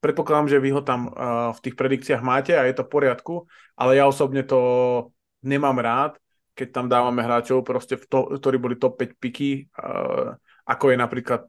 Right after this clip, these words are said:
Ja, ktorý to vyhral, ako predpokladám, že o Cadeovi sa budeme baviť, a čo bol top pick. P-, pre mňa ako most improved player nemôže byť proste hráč, ktorý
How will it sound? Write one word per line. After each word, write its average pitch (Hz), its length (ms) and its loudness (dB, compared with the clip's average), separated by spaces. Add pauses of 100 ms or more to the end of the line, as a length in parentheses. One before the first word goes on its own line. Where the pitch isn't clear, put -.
Ja, 123 240 2
ktorý 120 240 -2
to 120 160 -2
vyhral, 117 320 0
ako 113 400 -8
predpokladám, 120 480 -2
že 117 100 2 (220)
o 120 80 -2
Cadeovi 120 400 0
sa 120 80 -2
budeme 120 320 -4
baviť, 117 560 -2 (220)
a 120 320 -6
čo - 160 -6
bol 117 160 0
top 123 240 2
pick. 135 240 -2
P-, 131 320 -14
pre 147 160 2
mňa 131 320 2
ako 131 240 2
most 135 320 -2
improved 131 320 -8
player 127 320 2
nemôže 127 240 -4
byť 117 160 -8
proste 113 320 -10
hráč, 113 160 -2
ktorý 113 180 -6